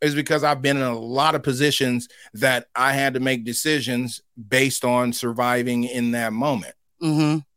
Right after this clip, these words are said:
Speaker 1: There's a
Speaker 2: Mm-hmm.
Speaker 1: lot of you that haven't been put in a situation where you had to survive. So you don't even know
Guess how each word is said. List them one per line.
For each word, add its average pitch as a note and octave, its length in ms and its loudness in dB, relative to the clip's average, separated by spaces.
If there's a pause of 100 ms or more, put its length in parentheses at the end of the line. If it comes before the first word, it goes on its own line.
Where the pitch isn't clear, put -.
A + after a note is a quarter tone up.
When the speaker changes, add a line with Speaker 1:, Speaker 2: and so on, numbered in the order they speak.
(220)
Speaker 1:
There's B2+ 160 -2
a C3+ 40 -2
Speaker 2:
Mm-hmm. B2 80 0
Speaker 1:
lot C#3+ 160 4
of D3+ 60 0
you C#3+ 220 -2
that B2+ 160 -2
haven't C#3 340 -4
been B2 180 -4
put D3 220 0
in C#3+ 100 -6
a B2+ 60 -6
situation B2+ 580 -4
where A#2+ 120 -2
you A#2+ 200 -2
had B2+ 320 0
to A#2+ 60 -8
survive. C3 800 -2 (1400)
So - 140 -4
you C3+ 200 2
don't D#3+ 160 2
even C3+ 340 0
know C3+ 480 4